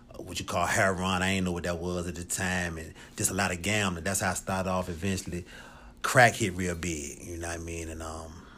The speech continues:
I had a family member that was dealing with some guys from up north, and they came down with what you call baseballs, which was ounces of cocaine,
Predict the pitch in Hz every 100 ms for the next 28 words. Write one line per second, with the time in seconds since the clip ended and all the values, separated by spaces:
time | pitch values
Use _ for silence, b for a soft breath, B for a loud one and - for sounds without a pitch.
0 | B - 98 101 92 85 82 78 - 101
1 | 92 87 90 87 90 85 - 90 87 -
2 | 85 90 90 87 95 87 82 87 90 87
3 | 87 87 - 87 85 82 90 85 80 82
4 | - 95 82 82 101 98 - 87 78 78
5 | - 98 90 - 92 95 - 85 - -
6 | 92 107 95 87